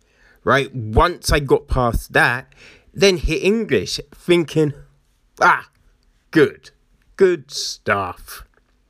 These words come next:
And then probably halfway through, it, it then hits Norwegian again. And you're, like, so much into it is kinda like, "Ugh, God damn it. I'm gonna see if I can struggle through this."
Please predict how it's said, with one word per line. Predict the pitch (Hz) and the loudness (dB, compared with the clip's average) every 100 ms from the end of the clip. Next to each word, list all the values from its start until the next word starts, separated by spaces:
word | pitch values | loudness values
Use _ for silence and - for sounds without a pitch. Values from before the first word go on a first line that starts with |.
| _ - - - _ _ _ _ _ _ _ _ | _ -20 -20 -20 _ _ _ _ _ _ _ _
And | 175 165 | -2 2
then | 180 | 0
probably | 143 160 147 | 0 -2 0
halfway | 139 143 151 127 | 0 2 2 0
through, | 147 123 104 | 2 2 2
it, | 131 135 | 0 -2
it | 82 117 104 | -2 -4 0
then | 131 131 | 0 0
hits | 113 143 - 135 | -2 -4 -4 -2
Norwegian | 117 131 120 117 104 | 0 0 -2 -4 -4
again. | 95 98 87 - | -4 -4 -4 -4
And | 139 | 0
you're, | 139 123 | 0 0
like, | 123 - - - | -2 -6 -16 -14
so | - - - 214 220 | -8 -2 2 2 2
much | 196 160 135 - - - _ _ | -2 -4 -6 -12 -14 -20 _ _
into | 143 165 175 139 - 113 | 0 0 0 -4 -2 0
it | 92 104 - | 2 0 0
is | 135 143 | -2 -4
kinda | 143 - 151 151 143 | -6 -4 -2 2 2
like, | 135 131 123 - _ _ | 0 -2 -8 -16 _ _
"Ugh, | 160 170 160 143 113 95 82 _ _ _ _ _ _ - | 0 2 2 0 -2 -6 -10 _ _ _ _ _ _ 0
God | 185 147 - | 0 0 -2
damn | 104 101 | 0 -2
it. | 98 - _ _ _ - | -6 -8 _ _ _ -2
I'm | 123 120 | -2 2
gonna | 160 147 135 | 2 2 0
see | - 135 127 | -2 0 0
if | 120 | 0
I | 123 | -2
can | 123 120 | -2 -4
struggle | - - 123 107 107 | -4 0 0 0 -4
through | 101 - 120 110 113 101 104 | -6 -8 -2 -2 -2 -6 -10
this." | - - - | -14 -14 -16